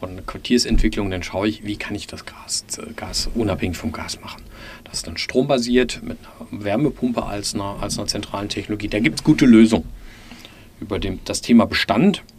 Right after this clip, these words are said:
da haben wir schon drüber gesprochen, da brauche ich die Sanierung, weil ich muss die Temperaturen reduzieren. Ja? Das heißt, ich sag mal, für, für, für die Wohnung,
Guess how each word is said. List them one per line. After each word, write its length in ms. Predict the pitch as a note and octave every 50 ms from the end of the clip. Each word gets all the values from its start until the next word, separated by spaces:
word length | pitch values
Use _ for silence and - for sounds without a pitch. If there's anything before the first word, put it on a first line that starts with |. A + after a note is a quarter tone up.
| - -
da 120 | - G2
haben 100 | G#2 A2+
wir 200 | A2 G#2+ G2 - - -
schon 160 | - - A2+
drüber 180 | A2 A2 G#2+ G#2
gesprochen, 420 | G2+ G#2 - - - C3 C3 C#3+
da 80 | B2+ A2
brauche 180 | - A2 A#2 A2
ich 60 | -
die 120 | - B2
Sanierung, 540 | A2 G#2+ G#2 A2 A2 A#2 C#3+ D3 D3+ D3 A#2+
weil 160 | A2 G#2 G#2+
ich 140 | - - -
muss 120 | C3 B2
die 120 | - - A#2
Temperaturen 500 | - A#2 G#2+ - G#2+ - - A#2+ A2+ A2+
reduzieren. 500 | A#2 A2 F2+ E2+ - - - - - - - - - - -
Ja? 160 | F#2 G#2+ B2 A#2+ - - - -
Das 120 | - - -
heißt, 220 | A#2+ B2 A#2+ -
ich 80 | A#2+ G2+
sag 120 | G#2+ A#2
mal, 160 | C3 C3+ A#2+ - - - -
für, 240 | - - - A2+ A2+
für, 300 | - - - A#2 A2 G#2
für 200 | G2+ - - A2
die 160 | G#2 G#2 G2+
Wohnung, 500 | G2+ A2 D3 F#3 G3 G3 G3+ G#3 G#3 G#3